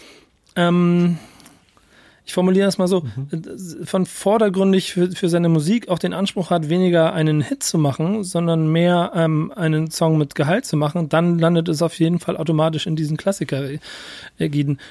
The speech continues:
Speaker 1: Denn der, äh, d-, d-, bei, bei Crow True zu nennen, ist ja,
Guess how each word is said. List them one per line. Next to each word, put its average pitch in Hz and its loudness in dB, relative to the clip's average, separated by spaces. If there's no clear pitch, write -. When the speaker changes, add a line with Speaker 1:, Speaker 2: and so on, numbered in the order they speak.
Speaker 1:
Denn 160 0
der, 160 4
äh, 156 -2
d-, 170 -12
d-, 165 -14
bei, 156 -4
bei 151 -4
Crow 180 2
True 190 2
zu 202 -2
nennen, 190 2
ist 170 -6
ja, 175 4